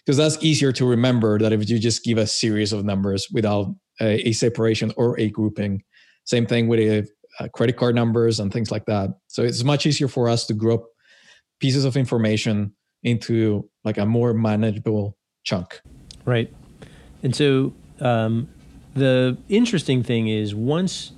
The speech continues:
Speaker 2: you, you, you're kind of hinting almost at the automaticness of it. Like, over time, we stop, we kinda shift from thinking about each thing to it just becoming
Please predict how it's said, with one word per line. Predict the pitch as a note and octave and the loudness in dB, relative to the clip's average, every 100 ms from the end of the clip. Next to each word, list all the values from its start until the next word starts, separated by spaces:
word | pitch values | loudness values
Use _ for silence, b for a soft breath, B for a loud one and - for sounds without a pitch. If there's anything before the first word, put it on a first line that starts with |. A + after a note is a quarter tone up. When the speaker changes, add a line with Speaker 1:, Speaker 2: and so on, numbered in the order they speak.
| - | -20
Speaker 2:
you, | - C#3 | -4 -2
you, | C#3 C3 | 2 2
you're | B2+ B2 | 2 2
kind | E3 | 0
of | C3 | 0
hinting | C#3+ D3 C3+ A#2 | 2 0 2 0
almost | A#2 A2+ | 0 0
at | A2 | -2
the | G#2 G#2+ | -2 -4
automaticness | B2 A2 A2+ G2 G#2 G#2 - G2+ F#2 - | 0 0 2 0 0 -2 -4 -4 -4 -4
of | B2+ G2+ | -4 -4
it. | G2+ - | -6 -6
Like, | G#2 G#2+ B B B B - - | -6 -6 B B B B -20 -2
over | E3 G3+ E3 D3 | 0 2 2 -2
time, | - - C#3+ B2 G#2 G2+ G2+ - - - - - - - | -4 -2 0 2 0 -2 -4 -8 -20 -20 -20 -20 -20 -2
we | C3 C3 | 0 0
stop, | - - - A#2+ B2 - - - - - - - - - | -2 -6 -4 -2 -2 -4 -12 -20 -20 -20 -20 -20 -20 -8
we | C3 | -4
kinda | A2 B2+ | 0 0
shift | - - - E3 A2+ - - - - B B B B | -2 -6 -2 0 0 -4 -16 -20 -20 B B B B
from | B2+ B2 | 0 2
thinking | C#3+ B2+ | 2 2
about | B2 A#2 A#2 - - | 2 2 0 -4 -8
each | D3+ C3+ - - - | -2 -2 -4 -10 -14
thing | - G#3+ F3 A2 A2+ G#2+ - B B B B - | -4 2 2 4 0 -2 -6 B B B B -16
to | - B2+ A#2+ A#2+ A#2+ - | -2 2 4 2 0 -2
it | D3 C#3+ | -4 -4
just | - B2+ | -4 -4
becoming | C3 A#2 B2+ A#2+ A2+ G#2+ | -4 -4 -2 -2 -2 -4